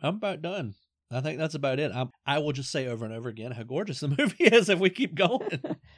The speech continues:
Speaker 2: Well, I would strongly suggest that you all watch it. If you don't have Disney Plus, I'm not real sure how you can see it. Um, you can check eBay.
Speaker 1: Oh, yeah. Well, you can get the D V D on eBay or the Blu-ray.
Speaker 2: Well, yeah, on eBay. On eBay,
Speaker 1: Yeah.
Speaker 2: I guess, because it,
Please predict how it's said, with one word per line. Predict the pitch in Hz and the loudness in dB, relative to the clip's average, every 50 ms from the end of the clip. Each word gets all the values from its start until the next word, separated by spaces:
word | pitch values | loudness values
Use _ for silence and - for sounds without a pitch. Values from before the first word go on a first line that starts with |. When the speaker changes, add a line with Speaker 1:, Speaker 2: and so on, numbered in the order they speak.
| - - - - - | -20 -20 -20 -12 -6
Speaker 2:
Well, | - 226 220 214 208 | -4 -2 -2 -2 -2
I | 143 - 269 302 | -2 -2 -2 -2
would | 302 285 240 | -2 -4 -6
strongly | - - - 269 269 277 277 262 254 | -6 -2 2 4 4 4 4 4 2
suggest | - - 240 190 208 220 220 202 - - - - - | 2 0 0 2 4 2 2 2 -2 -8 -18 -10 -2
that | - 180 180 180 - | 0 0 0 0 0
you | - 185 180 131 | -2 -2 -2 0
all | 156 202 208 | 0 2 2
watch | 190 185 175 160 170 - - | 2 2 2 2 0 0 -2
it. | 175 151 143 - - _ | -2 -2 -2 -4 -6 _
If | - 196 196 | -2 -2 0
you | - 208 | 0 0
don't | 202 208 247 277 - 277 | 2 2 2 2 2 2
have | 269 277 262 233 | 2 2 2 2
Disney | 208 240 240 226 247 226 | 0 -2 -2 0 0 -2
Plus, | 220 - - 226 214 214 - - - - | 0 0 0 0 0 0 -2 -4 -4 -2
I'm | 190 196 190 | -2 0 0
not | 190 202 214 - | 0 -2 -2 0
real | 233 240 220 | -2 -2 -2
sure | - - 233 220 208 | -2 -2 -2 -2 0
how | 208 202 | 0 0
you | 196 196 196 | 0 -2 -2
can | 196 - 208 202 | -4 -4 -4 -4
see | - _ 190 170 165 160 | -2 _ -4 -4 -4 -4
it. | 160 - - - | -6 -8 -10 -8
Um, | - 165 170 165 165 165 165 160 165 | -8 -6 -6 -6 -8 -10 -10 -10 -10
you | 175 | -8
can | 190 - 180 | -4 -4 -4
check | - - 220 226 - | 0 0 0 0 0
eBay. | - 233 220 196 214 208 202 208 196 196 202 202 - _ _ _ | -4 -4 -2 0 0 0 2 0 0 -2 -2 -6 -8 _ _ _
Speaker 1:
Oh, | - 349 302 | 0 2 2
yeah. | 180 170 | 4 4
Well, | 160 196 | 4 2
you | 254 269 | 2 2
can | - 214 143 | 0 0 2
get | 131 117 92 | 2 0 0
the | 110 | -2
D | 95 98 101 101 | -4 -4 -4 -4
V | 98 98 98 | -2 -4 -4
D | 92 95 95 95 95 95 95 | -2 -2 -2 0 0 0 -2
on | 92 98 98 95 | -2 -4 -4 -6
eBay | 90 110 107 110 107 107 95 95 98 98 98 98 95 | -6 -4 -4 -4 -2 -2 -2 -2 -2 -2 -2 -2 -4
or | 101 101 101 | -4 -4 -6
the | 101 | -6
Blu-ray. | 104 107 110 117 - | -6 -4 -2 2 4
Speaker 2:
Well, | - 247 254 247 240 233 208 - | 6 6 6 6 6 4 0 -2
yeah, | - - 202 - - | -4 -4 -4 -2 0
on | 180 190 196 | 0 0 2
eBay. | 185 180 170 151 90 92 | 0 0 0 -2 -4 0
On | 104 185 240 240 | 2 4 4 6
eBay, | 247 240 226 190 202 165 165 160 170 185 - | 6 4 4 4 2 2 2 0 -4 -6 -4
Speaker 1:
Yeah. | - 117 107 98 139 | -2 0 0 2 0
Speaker 2:
I | 180 | 0
guess, | 180 180 165 135 - - - _ | 2 2 2 0 0 -6 -6 _
because | 190 185 - 202 196 180 | -6 -2 0 0 0 0
it, | 190 | -2